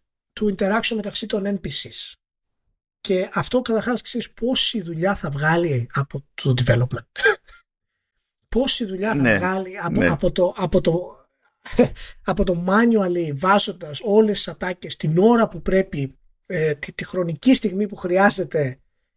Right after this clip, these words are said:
Speaker 1: ε, με τους απαραίτητα χαρακτήρες που είναι, ξέρεις, ειδικά για αυτή την περίπτωση, ας πούμε, να, ε, να πάρουν μέρος στην, στη σκηνή.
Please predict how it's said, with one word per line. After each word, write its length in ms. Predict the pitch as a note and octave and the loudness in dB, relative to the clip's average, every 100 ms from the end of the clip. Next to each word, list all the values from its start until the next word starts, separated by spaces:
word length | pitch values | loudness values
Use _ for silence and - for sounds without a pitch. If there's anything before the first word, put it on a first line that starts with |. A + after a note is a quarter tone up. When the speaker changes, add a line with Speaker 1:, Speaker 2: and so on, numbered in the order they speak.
| _ | _
Speaker 1:
ε, 360 | E3+ D#3+ D#3 D#3+ | -8 -6 -8 -4
με 120 | F3+ | -4
τους 400 | F3+ - - - | -2 -2 -2 -4
απαραίτητα 960 | F#3+ C#3+ F3 G#3 A3+ - F#3 E3+ D#3+ D#3 | -6 0 4 6 4 -2 -6 -6 -10 -8
χαρακτήρες 720 | - E3 D3 - A3 G3 D3 | -6 -4 -6 0 2 2 0
που 260 | - D#3+ D#3+ | -4 -14 -8
είναι, 580 | F#3 F#3+ E3+ D#3+ D#3 F3+ | -4 -2 -2 -4 -8 -6
ξέρεις, 600 | - F3+ D#3 C#3 - - | -2 0 0 -2 -4 -10
ειδικά 720 | - F3+ - D3+ D#3 - G3+ | -16 -16 -8 -6 -4 4 4
για 140 | G3 F3 | 4 2
αυτή 160 | - | -4
την 120 | G#3 E3 | -8 -2
περίπτωση, 540 | E3 E3+ F#3 D#3 - | 0 0 0 -2 -2
ας 140 | C#3 | -4
πούμε, 240 | - D#3 D3 | -12 -10 -4
να, 280 | C#3 C3 C3 _ _ _ _ _ | 0 0 -2 _ _ _ _ _
ε, 440 | D#3 D3 C#3+ D3+ D#3+ | -4 -4 -4 -6 -6
να 160 | D3+ | -2
πάρουν 300 | D3 E3+ D#3+ | 4 4 4
μέρος 240 | D3 D#3 D3 | -2 -4 -6
στην, 360 | D3 C3+ C3+ | -8 -6 -4
στη 120 | B2+ | -2
σκηνή. 320 | - E3 D3 | -2 -2 -4